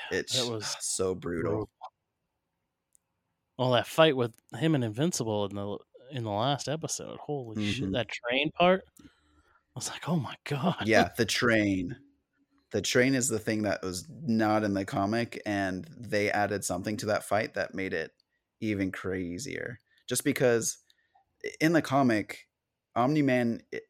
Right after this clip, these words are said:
Speaker 1: is this character that they make you love him, and then the twist happens, and you're heartbroken just as Mar-, as much as Mark is. But in the series, Omni-Man's kind of already a dick from the,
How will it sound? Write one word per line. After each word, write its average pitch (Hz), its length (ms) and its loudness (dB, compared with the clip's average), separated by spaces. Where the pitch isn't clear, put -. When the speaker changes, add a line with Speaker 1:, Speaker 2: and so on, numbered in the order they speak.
Speaker 1:
is 110 180 0
this 104 160 -2
character 101 400 2
that 87 360 2
they 117 160 0
make 131 260 0
you 107 120 -6
love 92 500 0
him, 78 440 -10
and 98 220 0
then 104 280 2
the 95 120 -2
twist - 340 -4
happens, 73 720 -6
and 101 120 0
you're 92 160 2
heartbroken 82 840 -2
just 98 220 -2
as 85 100 -6
Mar-, 87 200 -2
as 87 180 -2
much 87 180 -6
as 82 100 -8
Mark 82 260 -2
is. 69 320 -6
But 107 440 4
in 107 340 -2
the 90 100 -4
series, 123 600 0
Omni-Man's 208 480 2
kind 170 200 2
of 131 80 4
already 135 260 6
a 87 60 0
dick - 560 -2
from 120 200 -2
the, 104 180 -4